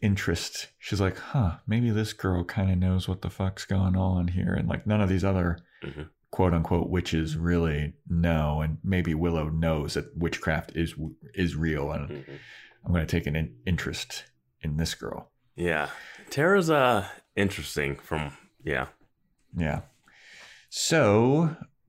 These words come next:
Speaker 1: after the Wicca group meeting adjourns, Willow goes and she tells Buffy about the disappointment about it. She's like, "Yeah, these girls, they don't know what the fuck they're talking about. They're just a bunch of,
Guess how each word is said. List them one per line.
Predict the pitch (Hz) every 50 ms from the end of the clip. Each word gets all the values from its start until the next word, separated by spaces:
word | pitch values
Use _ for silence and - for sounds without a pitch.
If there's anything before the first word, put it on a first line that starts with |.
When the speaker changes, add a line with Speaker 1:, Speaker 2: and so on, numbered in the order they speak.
| _ -
Speaker 1:
after | 123 127 127 - - 123
the | 113 107 110 107 107 104 101 101 98 - - - -
Wicca | - 92 101 101 101 98
group | 87 92 92 95 92 - - - - - _ _ _ _ -
meeting | 101 98 95 95 92 92 85
adjourns, | - - - - 85 90 90 87 87 87 87 87 90
Willow | 92 90 87 85
goes | 85 85 87 87 85 85
and | 82 82
she | 80 85 80
tells | - 85 80 80 76
Buffy | - - 90 82 - - 85
about | 85 82 80 82 82 82 - - -
the | -
disappointment | - 78 - - - - - - 131 127 123 - - 113 110 101 98 101 101 - - _ _ _ _ - _ _ _
about | - 92 92 87 85 85 85
it. | 82
She's | 73 85
like, | 87 87 - 117
"Yeah, | 127 131 127 120
these | 120 117 101
girls, | - 107 104 101 98
they | 101 101
don't | 98 95
know | 95 87
what | 85
the | -
fuck | - - 87 80 -
they're | 85 82
talking | - 87 82 82 - - 85
about. | 82 82 82 82 80
They're | 90 90 87
just | 85 85 - -
a | 82
bunch | 80 87 82 82 - 85
of, | 82 82 78